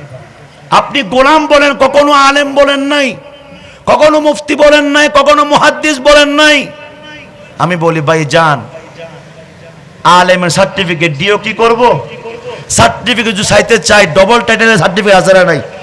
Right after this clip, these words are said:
ডাবল টাইটেলের সার্টিফিকেট আছে, আমার অফিসে আসো। আমি দাকিল, আলিম, ফাজিল, কামিল, হাদিস,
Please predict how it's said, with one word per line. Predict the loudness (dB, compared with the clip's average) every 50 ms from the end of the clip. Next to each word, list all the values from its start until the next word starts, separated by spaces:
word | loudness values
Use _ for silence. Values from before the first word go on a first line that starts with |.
| -20 -20 -20 -18 -18 -18 -18 -18 -18 -16 -6 0
ডাবল | 2 2 4 4 4 4 4 2 2 0
টাইটেলের | 0 0 0 2 2 2 2
সার্টিফিকেট | 2 2 0 -2 -4 -4 -8 -4 -2 0 0
আছে, | 2 0 0 0 0
আমার | 0 2 2 2 2
অফিসে | 2 0 -2 -2 0
আসো। | 0 0 -2 -4 -6 -8 -8 -8 -12 -18 -18 -18 -18 -18 -18 -20 -20 -20 -20 -20 -20 -20 -14 -8
আমি | -4 -4 -2 -2
দাকিল, | 0 2 2 2 2 2 0 -2 -2 -2 -2 0 0
আলিম, | 2 4 4 4 2 0 0 -2 -2 -2 0
ফাজিল, | 2 2 4 4 4 2 0 0 -2 -2 -2 0
কামিল, | 0 2 2 2 0 0 -2 0
হাদিস, | 0 0 0 0 0 -2 -4 -4 -4 -4